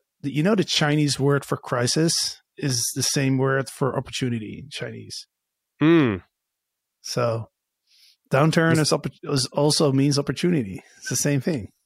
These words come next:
Speaker 2: And what's that word? I want, I want to hear your Mandarin. Mandarin.
Speaker 1: Mm, damn, I forgot. I can see ni hao though. That means hello.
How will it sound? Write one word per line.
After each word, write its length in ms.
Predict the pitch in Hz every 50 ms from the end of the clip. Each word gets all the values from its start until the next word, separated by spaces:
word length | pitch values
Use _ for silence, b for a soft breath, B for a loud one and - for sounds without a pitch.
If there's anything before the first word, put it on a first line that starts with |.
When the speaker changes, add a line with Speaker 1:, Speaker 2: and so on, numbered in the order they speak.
| _ _ _ _ _ _ _ _ _ _ _ _ -
Speaker 2:
And 180 | 131 131 123 123
what's 160 | 135 135 -
that 140 | 160 135 127
word? 220 | 127 123 110 101
I 40 | 101
want, 200 | 107 117 123 113
I 40 | 113
want 140 | 120 120 120
to 40 |
hear 160 | 117 120 117 113
your 120 | 107 104
Mandarin. 460 | 104 104 104 104 104 98 92 90 85 - _ _ _ _ _ _
Mandarin. 400 | - 107 104 104 95 92 90 90
Speaker 1:
Mm, 200 | 69 65 64 64 - _ _ _ _ _ _ _ _ _
damn, 220 | - 131 123 113
I 60 | 107 101
forgot. 400 | - 120 117 117 113 110 104 - - - _ _ _ _
I 100 | - 147
can 120 | 143 - 175
see 160 | - 190 170
ni 220 | 147 151 151 143
hao 340 | 131 127 131 127 110 107 98
though. 220 | 95 104 107 101 101
That 120 | 110 113
means 320 | 117 120 110 - - - -
hello. 320 | 127 123 113 107 98 98